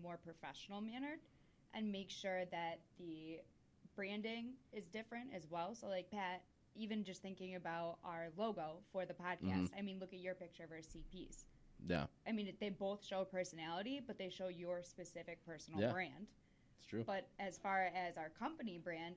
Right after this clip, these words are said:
Speaker 1: I mean, we have Jackie right now. She's working on a brand Bible, essentially, to make
Speaker 2: Cool.
Speaker 1: sure that anyone who's within Hall Financial understands exactly what our mission statement is, knows our guidelines, and is making sure to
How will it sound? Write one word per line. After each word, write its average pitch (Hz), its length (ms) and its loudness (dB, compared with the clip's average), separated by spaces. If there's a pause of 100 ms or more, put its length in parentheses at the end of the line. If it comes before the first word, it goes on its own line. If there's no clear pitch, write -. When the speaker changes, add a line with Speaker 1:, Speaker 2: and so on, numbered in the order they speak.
Speaker 1:
I 190 40 -2
mean, 190 180 -4
we 196 120 -2
have 180 160 -2
Jackie 180 380 -4
right 170 180 -2
now. 180 160 -2
She's 160 240 -12
working 165 300 -8
on 160 100 -4
a 156 60 -10
brand 165 300 -8 (120)
Bible, 170 420 -2
essentially, 165 600 -10 (640)
to 214 80 -6
make 170 220 -6
Speaker 2:
Cool. - 80 -6
Speaker 1:
sure 208 200 4
that 160 280 -6
anyone 180 500 -6
who's 170 340 -6 (100)
within 175 420 -4
Hall 175 220 -4
Financial 160 760 -6 (480)
understands 185 800 -2
exactly 165 560 -4
what 175 160 -2
our 170 100 0
mission 175 360 -6
statement 160 480 -10 (180)
is, 160 140 -10
knows 185 340 0
our 175 140 -2
guidelines, 165 840 -6
and 165 100 -10
is 156 180 -12
making 170 300 -14
sure 175 180 -10
to 160 80 -10